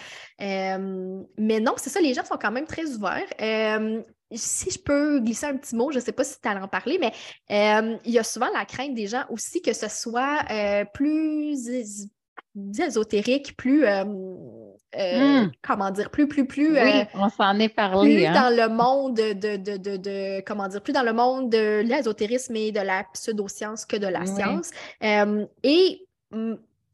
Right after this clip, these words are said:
Speaker 1: même si certaines personnes choisissent cette voie-là, que c'est leur choix, ça leur appartient,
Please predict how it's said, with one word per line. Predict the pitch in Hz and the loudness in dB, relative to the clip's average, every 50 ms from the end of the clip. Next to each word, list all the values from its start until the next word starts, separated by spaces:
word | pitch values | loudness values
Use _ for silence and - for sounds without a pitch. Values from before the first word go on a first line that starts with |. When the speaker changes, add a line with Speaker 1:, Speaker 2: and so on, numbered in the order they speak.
| _ _ | _ _
Speaker 1:
même | - 233 240 254 277 | 0 2 2 4 2
si | 277 - - 220 | 2 -2 -4 -4
certaines | - - 208 - - 233 240 247 | -2 -2 -4 -2 -2 -2 -2 -2
personnes | 240 214 202 - - 233 247 | -4 -6 -6 -4 -4 -4 -4
choisissent | 233 - - 226 208 208 202 - 240 240 - - - - | -6 -4 -4 -2 -2 -2 -2 -2 -4 -4 -4 -8 -12 -14
cette | - - 226 214 214 - - | -8 -6 -6 -6 -6 -4 -6
voie-là, | 208 190 202 208 196 196 180 185 185 | -6 -4 -2 -2 -2 0 -2 -2 -4
que | - - _ _ _ - - | -6 -10 _ _ _ -18 -12
c'est | - - 190 | -8 -6 -6
leur | 180 165 170 - | -6 -6 -8 -8
choix, | - - - 185 185 185 190 196 196 202 202 | -10 -8 -4 -4 -4 -4 -4 -6 -8 -10 -12
ça | 196 - 190 | -10 -6 -4
leur | 185 185 185 185 | -4 -4 -4 -4
appartient, | 175 - 180 - - - - 196 220 | -6 -6 -8 -10 -12 -12 -10 -10 -10